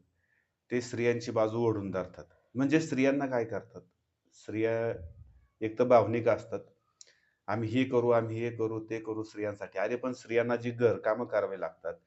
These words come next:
ती करावीच लागतात, ती तुम्ही करता का? मग स्त्रियांना घरकामापासून मुक्त द्या. आणि आतापर्यंत स्त्रियांनी बऱ्याच, अ, म्हणजे सगळ्यांना जन्म दिला, तर आता मला वाटतं स्त्रियांचं ते काम सुद्धा काढून टाकावं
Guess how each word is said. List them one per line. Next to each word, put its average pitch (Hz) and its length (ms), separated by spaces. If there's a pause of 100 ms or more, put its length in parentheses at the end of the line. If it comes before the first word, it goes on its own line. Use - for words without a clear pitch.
(260)
ती 131 40
करावीच 151 400
लागतात, 104 340 (760)
ती 135 60
तुम्ही 147 260
करता 123 320
का? 92 240 (220)
मग 113 100
स्त्रियांना 127 420
घरकामापासून 113 1000
मुक्त 120 240
द्या. 110 220 (1120)
आणि 110 160
आतापर्यंत 143 580
स्त्रियांनी 135 460
बऱ्याच, 135 520
अ, 131 560
म्हणजे 120 180
सगळ्यांना 123 400
जन्म 131 340
दिला, 104 380 (1160)
तर 120 60
आता 120 180
मला 135 140
वाटतं 139 200
स्त्रियांचं 131 400
ते 135 200
काम 135 220
सुद्धा 123 280
काढून 117 320
टाकावं 98 440